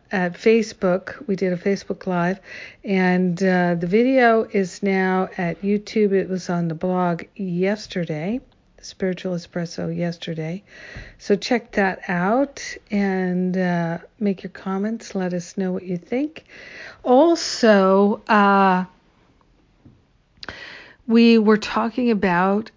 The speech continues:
our spring clearing retreat that's coming up a week from today. So come join us for the spring equinox here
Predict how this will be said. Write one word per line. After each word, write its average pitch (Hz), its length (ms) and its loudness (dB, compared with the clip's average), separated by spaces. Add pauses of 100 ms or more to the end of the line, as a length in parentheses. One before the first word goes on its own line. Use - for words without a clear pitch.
our 190 480 2
spring 240 380 0
clearing 202 420 0
retreat 220 520 -2
that's 185 240 -6
coming 196 360 2
up 247 320 -4
a 220 60 0
week 196 280 2
from 208 240 2
today. 247 560 0 (400)
So - 240 0
come 247 400 0
join 208 440 2
us 269 340 0
for 196 560 0
the 175 100 -2
spring 233 580 0
equinox 196 880 -2
here 208 560 0